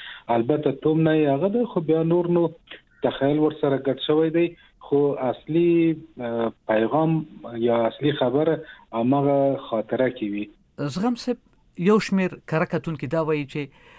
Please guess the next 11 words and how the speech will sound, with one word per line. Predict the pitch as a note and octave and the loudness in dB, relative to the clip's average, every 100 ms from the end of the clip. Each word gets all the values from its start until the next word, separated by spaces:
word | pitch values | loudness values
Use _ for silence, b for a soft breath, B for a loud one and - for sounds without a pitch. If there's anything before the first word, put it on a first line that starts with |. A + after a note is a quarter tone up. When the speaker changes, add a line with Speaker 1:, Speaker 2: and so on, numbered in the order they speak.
| b - | b -6
Speaker 2:
هنرمند | C#3 B2+ A#2+ F3 B2 - - _ _ - | -2 -2 0 -2 -2 -6 -16 _ _ -12
د | G#2+ G#2+ G2+ | -6 -6 -6
کیسه | - - A#2+ | -8 -6 -6
لیکوال | A#2 D3+ C3 | -2 0 0
په | - | -2
شمول | A#2 C3+ D#3+ A#2 - b b b - | -4 -2 -2 -4 -8 b b b -10
حواس | - D#3 G3 A3 - | -2 2 6 4 2
لري | G#3 G3 G3+ | -4 -2 -2
او | C#3+ C3 | -2 -4
حواس | - D3 F#3 A3 | -2 0 2 0
یې | - | -2